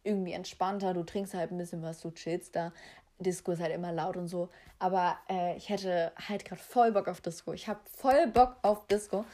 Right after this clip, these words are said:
Ähm, <laughs> und deswegen würde ich schon da jeden Tag in die Disco gehen. Da verbrennst du auch mehr Kalorien und dann ist das quasi so dein täglicher Sport.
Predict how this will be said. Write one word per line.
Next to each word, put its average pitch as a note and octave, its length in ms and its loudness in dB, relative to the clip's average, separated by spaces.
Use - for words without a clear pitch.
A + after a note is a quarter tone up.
Ähm, G#3+ 360 2
<laughs> - 600 -20
und G3 420 0
deswegen F#3 680 -4
würde F3+ 180 -6
ich F3 120 -12
schon F3 240 -6
da E3+ 80 -4
jeden F3 240 -8
Tag G3 160 -14
in F#3 120 -12
die F3 120 -10
Disco - 300 -12
gehen. F3 520 -8
Da F3+ 140 -4
verbrennst F3+ 360 -4
du F3+ 60 0
auch F#3 60 -4
mehr E3+ 180 -6
Kalorien F3 580 -6
und F3 120 -6
dann E3+ 140 -8
ist - 120 -16
das - 140 -16
quasi G3 220 -10
so E3+ 100 -6
dein F3 200 -8
täglicher F#3 400 -10
Sport. F3+ 460 -10